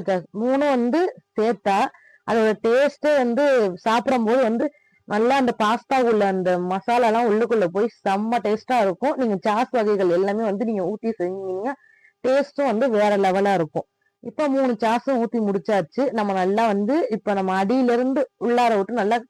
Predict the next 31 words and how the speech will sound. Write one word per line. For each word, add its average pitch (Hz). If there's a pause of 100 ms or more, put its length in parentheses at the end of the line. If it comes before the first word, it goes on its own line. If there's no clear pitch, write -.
(680)
கிண்டணும். 262
அப்பதான் 254
வந்து 254
அந்த 240
பாஸ்தாவோட 233
உள்ளுக்குள்ள 220
வந்து 190 (800)
நல்லா 220
போகும். 196
இப்போ 240
நம்ம 233
வந்து 226
மஞ்சத்தூள், 226
அந்த 190
தூள் 269
வகைகள் 185
சேர்க்க 185
போறோம். 165
மஞ்சத்தூள் 214
சேர்த்திருக்கோம். 165 (880)
மஞ்சத்தூள் 254
சேர்த்து 220
முடிச்சுட்டு 202
அதுக்கப்புறமேட்டு 240
இப்ப 240
நம்ம 214
என்ன 185
பண்ண 202
போறோம்னு 180
சொல்லி 185
பாத்தீங்கன்னா, 170